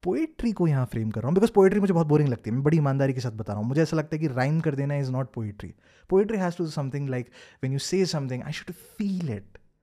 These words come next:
But trust me, again, आज से near to एक साल पहले, किसी क्लब हाउस या तो पता नहीं किसी room पे हम लोग साथ में बैठे हुए थे, और एक लड़का है, इस लड़के ने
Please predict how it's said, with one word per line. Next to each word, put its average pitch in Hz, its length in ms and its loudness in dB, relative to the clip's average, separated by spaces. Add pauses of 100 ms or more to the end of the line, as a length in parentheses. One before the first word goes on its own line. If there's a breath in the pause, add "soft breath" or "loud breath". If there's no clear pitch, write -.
(720)
But 127 260 -4
trust - 440 -6
me, 92 140 -8 (920)
again, 139 520 0
आज 117 200 -2
से - 180 -6 (120)
near 160 280 4
to 127 100 4
एक 117 160 0
साल 110 240 -2
पहले, 104 360 -4 (520)
किसी 220 260 -2
क्लब 151 300 2
हाउस 151 320 0
या 151 80 2
तो 147 120 -6
पता 151 180 -6
नहीं 175 120 2
किसी 160 220 -2
room 131 280 -2
पे 147 100 -2
हम 120 160 -2
लोग 123 140 -4
साथ 110 260 -4
में 120 80 -2
बैठे 107 220 -6
हुए 110 240 -6
थे, 151 60 -8 (360 loud breath)
और 220 140 0
एक 262 140 -2
लड़का 151 400 2
है, 92 240 -6 (500)
इस 170 200 -2
लड़के 165 380 2
ने 123 180 0